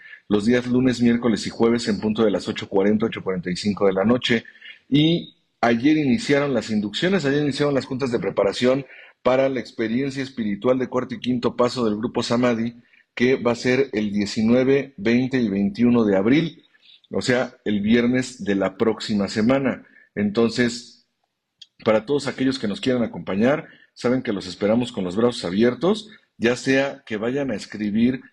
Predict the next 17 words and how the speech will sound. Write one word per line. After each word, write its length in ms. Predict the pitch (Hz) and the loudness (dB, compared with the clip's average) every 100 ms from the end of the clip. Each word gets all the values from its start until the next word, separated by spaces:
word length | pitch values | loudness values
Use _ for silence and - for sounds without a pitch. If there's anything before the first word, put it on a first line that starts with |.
| _ _ | _ _
una 300 | 117 117 117 | -2 0 0
primera 380 | 101 92 104 143 | -2 -2 0 0
escritura, 560 | 147 123 113 120 117 127 | -2 -6 -4 0 2 0
o 60 | - | -4
sea, 140 | 107 | -4
que 80 | 107 | 0
vayan 180 | 110 113 | 2 0
a 40 | |
hacer 180 | 104 113 | -2 0
una 200 | 113 104 | 0 0
primera 340 | 92 92 127 | -2 0 0
escritura, 720 | 143 - 104 107 113 107 110 - _ - _ | 0 -4 -6 0 2 2 -2 -10 _ -20 _
que 140 | - 101 | 0 2
vayan 360 | 110 117 110 | 4 4 2
a 100 | 92 | -2
hacer 420 | 85 - 113 120 - _ _ _ _ _ | -4 0 0 0 -6 _ _ _ _ _
una, 560 | 123 123 127 127 - | 2 4 4 2 -2